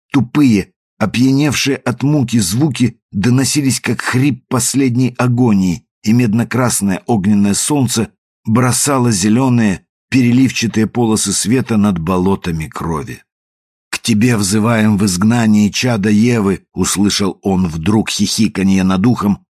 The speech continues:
Женщина скользнула к нему в постель.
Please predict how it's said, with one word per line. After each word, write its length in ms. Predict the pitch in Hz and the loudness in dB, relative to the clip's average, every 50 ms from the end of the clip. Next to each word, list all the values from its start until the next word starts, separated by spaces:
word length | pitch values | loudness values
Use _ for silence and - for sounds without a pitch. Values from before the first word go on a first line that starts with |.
| _ _ | _ _
Женщина 760 | 95 82 71 82 113 107 90 78 71 - - 65 65 69 69 | -8 -6 -4 -2 0 0 0 -2 -4 -6 -8 -8 -8 -8 -8
скользнула 600 | - - - 85 85 78 73 87 87 76 78 - | -8 -8 -8 -8 -6 -6 -4 -4 -4 -4 -6 -8
к 80 | - | -8
нему 200 | 80 80 85 92 | -6 -4 -2 -4
в 80 | 90 - | -4 -4
постель. 560 | - - - - - - - - - - - | -8 -8 -8 -6 -8 -6 -6 -8 -8 -8 -10